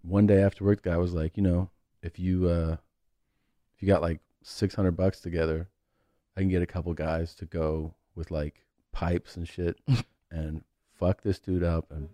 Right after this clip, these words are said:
Speaker 1: fuck up his car." And I was like, I got so excited. Like,
Speaker 2: <laughs>
Speaker 1: like, <laughs>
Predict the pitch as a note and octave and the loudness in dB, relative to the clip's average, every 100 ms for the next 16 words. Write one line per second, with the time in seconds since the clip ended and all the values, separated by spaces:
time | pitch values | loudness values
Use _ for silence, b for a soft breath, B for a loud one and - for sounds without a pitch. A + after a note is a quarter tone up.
0 | _ _ _ F#2 F2+ E2+ E2+ D#2+ - E2 | _ _ _ -2 0 -2 -4 -8 -2 0
1 | E2+ D2 D#2 D#2 D#2+ E2 D#2 - _ _ | 2 0 0 -2 -2 -2 -4 -8 _ _
2 | _ - C3 F3+ - - - F2 F2+ F2+ | _ 0 4 4 0 -12 -2 2 2 0
3 | - C#2+ E2 G#2+ - - D#3+ A3+ C4 B3 | -4 -6 -4 -6 -2 10 12 12 12 12
4 | D4 - - G3 - - | 10 10 10 12 10 10